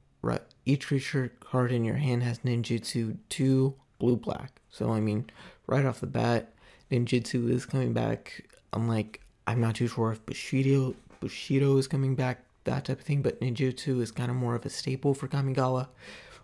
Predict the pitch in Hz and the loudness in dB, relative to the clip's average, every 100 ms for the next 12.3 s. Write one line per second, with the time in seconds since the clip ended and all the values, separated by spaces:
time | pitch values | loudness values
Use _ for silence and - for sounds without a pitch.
0 | - - 120 117 - 143 123 123 120 110 | -12 -2 2 2 0 0 0 2 0 0
1 | 110 117 120 135 147 151 - 139 104 107 | -4 -2 0 2 2 0 -2 -4 -2 -2
2 | - - - 135 131 135 - - - 123 | -4 -12 -2 0 0 -4 -12 -14 -8 -6
3 | 123 117 - - - 185 - - 143 - | -4 -4 -6 -14 -20 -18 -18 -4 -4 0
4 | 156 147 131 117 - 120 120 123 123 123 | 2 2 2 -2 -2 -2 -2 -2 0 -2
5 | 123 117 113 - 131 131 - 113 117 117 | -2 -2 -2 0 0 0 -2 -2 -2 -4
6 | 117 - 120 123 117 - - 92 - - | -4 -6 -4 -2 -4 -6 -10 -8 -8 -12
7 | - - - - 156 180 175 139 139 135 | -20 -20 -20 -8 -2 2 2 2 2 0
8 | 117 - 123 - 135 123 - - - 127 | 0 -2 -2 0 -2 -2 -6 -2 4 4
9 | - - - 117 123 135 143 143 - - | 4 -10 -6 -4 0 0 -2 -4 -14 -20
10 | - - - - 139 139 139 143 131 - | -20 -20 -20 -6 0 2 2 2 0 -6
11 | - - _ - 135 139 135 135 139 135 | -16 -20 _ -4 2 2 2 2 2 -2
12 | - - | -6 -14